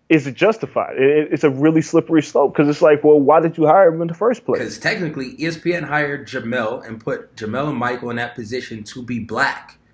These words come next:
Speaker 2: And let's just be
Speaker 1: Right.
Speaker 2: real.
Speaker 1: But they,
Speaker 2: They
Speaker 1: they put him in the position to be black, but not too black. And that, that's always,
Speaker 2: <laughs>
Speaker 1: that's, but that's the thing.
Speaker 2: What
Speaker 1: They
Speaker 2: kind
Speaker 1: want
Speaker 2: of
Speaker 1: their
Speaker 2: lie
Speaker 1: black,
Speaker 2: is this?
Speaker 1: they want their black face. They want their black coolness. They want their black voice when it comes to, like, when Stuart Scott used to say, "Booyah."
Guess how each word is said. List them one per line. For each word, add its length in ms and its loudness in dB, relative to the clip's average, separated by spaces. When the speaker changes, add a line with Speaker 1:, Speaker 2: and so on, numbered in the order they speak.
Speaker 2:
And 80 -4
let's 140 0
just 160 -2
be 80 -2
Speaker 1:
Right. 200 4
Speaker 2:
real. 300 -2
Speaker 1:
But 80 4
they, 120 8
Speaker 2:
They 160 4
Speaker 1:
they 120 2
put 240 -6
him 60 -2
in 60 0
the 80 2
position 360 0
to 40 -2
be 100 2
black, 320 2
but 100 -2
not 200 -4
too 140 -4
black. 300 -12
And 120 4
that, 160 4
that's 200 4
always, 260 4
Speaker 2:
<laughs> 0 -
Speaker 1:
that's, 680 4
but 120 4
that's 160 6
the 60 -2
thing. 320 2
Speaker 2:
What 160 0
Speaker 1:
They 60 2
Speaker 2:
kind 140 4
Speaker 1:
want 120 6
Speaker 2:
of 40 2
Speaker 1:
their 100 6
Speaker 2:
lie 120 0
Speaker 1:
black, 120 4
Speaker 2:
is 180 -6
this? 260 -14
Speaker 1:
they 80 2
want 260 2
their 100 2
black 320 -2
face. 440 -4
They 100 -6
want 240 -4
their 120 2
black 340 2
coolness. 500 0
They 100 4
want 220 0
their 100 6
black 320 4
voice 500 0
when 140 -2
it 80 -4
comes 320 -2
to, 180 0
like, 240 4
when 140 -4
Stuart 320 4
Scott 320 4
used 140 -8
to 60 -10
say, 200 2
"Booyah." 580 4